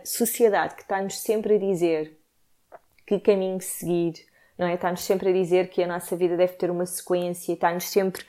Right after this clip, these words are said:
a definir o que é que é uma coisa boa de uma coisa má, e tu vais tomar esta decisão e estas são as consequências, e nós estamos sempre no lado mental o, o tempo todo, e isso faz com que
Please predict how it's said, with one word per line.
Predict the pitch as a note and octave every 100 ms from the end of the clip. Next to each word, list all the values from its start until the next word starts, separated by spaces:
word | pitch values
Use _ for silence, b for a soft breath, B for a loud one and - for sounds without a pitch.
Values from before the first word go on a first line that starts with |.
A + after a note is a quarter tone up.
| B B B B
a | G3
definir | - - G3+ G3 G3+ G3 G3
o | F#3
que | -
é | G3+
que | G3
é |
uma | F#3 F#3
coisa | F#3+ E3+ E3+
boa | E3+ F3
de | E3+
uma | F3
coisa | E3 F3+ E3 F3
má, | E3 D#3+ E3 E3 B B
e | F3+
tu | -
vais | F3+ F3+
tomar | - F#3 F3+
esta | F3+ F3+ F3+
decisão | - F#3+ F#3 E3+ F3 F3 F3
e | F3
estas | F3+ - F3+
são | - F3+
as | F3+
consequências, | - F3+ F3+ - F3+ F3 F3+ F3 - F3+ E3 E3
e | E3+ E3+ E3+ E3+ b b b b
nós | F#3+ -
estamos | A#3 A3+
sempre | - A3+ G#3+
no | A3
lado | A3 G#3+ G3+
mental | G#3 G3+ G#3+ G3+ G3+ G3+ - _ _ _ _ _ _ _
o, | - F#3+ - - A2
o | -
tempo | - A3 G#3 -
todo, | B3 A3+ E3+ D#3+ - -
e | G#3+ A#3
isso | -
faz | C#4+ -
com | C#4+ C#4
que | -